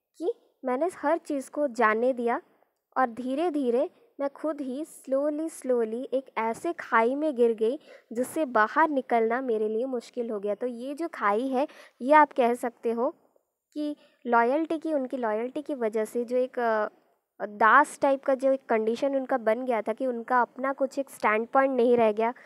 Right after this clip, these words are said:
उनकी अपनी कोई चॉइसेस नहीं रह गई, वो बस कठपुतली की तरह जैसे उनके जो सीनियर्स थे या जो भी थे उनको जैसे उन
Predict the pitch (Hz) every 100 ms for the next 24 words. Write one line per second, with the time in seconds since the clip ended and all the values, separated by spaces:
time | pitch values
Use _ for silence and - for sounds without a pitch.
0 | - - - 285 294 - - 277 294 294
1 | 277 247 214 220 294 294 254 262 240 226
2 | 214 247 285 _ _ - 302 247 269 330
3 | - 233 - 254 247 254 277 311 277 262
4 | 262 233 226 - 285 277 247 262 254 254
5 | _ _ _ 240 233 240 - 254 247 277
6 | 277 294 262 262 262 247 277 294 302 294
7 | 269 262 247 262 233 220 - 277 262 -